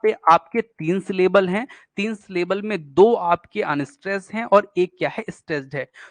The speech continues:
तो उम्मीद करता हूँ आपको ये भी समझ में आया होगा कि अनस्ट्रेस्ड और स्ट्रेस्ड में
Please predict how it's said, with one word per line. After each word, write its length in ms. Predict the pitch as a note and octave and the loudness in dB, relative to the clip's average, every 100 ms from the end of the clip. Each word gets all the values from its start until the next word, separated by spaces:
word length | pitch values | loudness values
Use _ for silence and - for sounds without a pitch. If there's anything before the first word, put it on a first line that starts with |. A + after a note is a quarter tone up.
| - | -2
तो 60 | |
उम्मीद 440 | G#3+ F3 E3 A3+ - | 2 4 2 -2 -2
करता 260 | F3+ E3 | -2 0
हूँ 200 | G#3 A#3+ - | -2 -2 0
आपको 360 | E3 E3+ - A3+ | 0 0 -2 -2
ये 300 | D3 E3+ A3 | -2 -6 -6
भी 100 | A#3+ | -6
समझ 280 | G3+ F3 | -6 -8
में 140 | F3+ E3 | -6 -4
आया 180 | D#3 D3+ | -2 -2
होगा 380 | D#3 D3+ F#3+ | -4 0 0
कि 180 | A3 A#3 - | -2 -8 -6
अनस्ट्रेस्ड 720 | F3 G3 F3+ _ - G3 G3+ | -4 -4 -8 _ -4 -4 -2
और 360 | A3 F#3 G3 A#3 - | 2 2 2 -4 -14
स्ट्रेस्ड 640 | - _ - A3+ A3 F#3 | -18 _ -2 0 0 -4
में 260 | G3 F#3 | -10 -10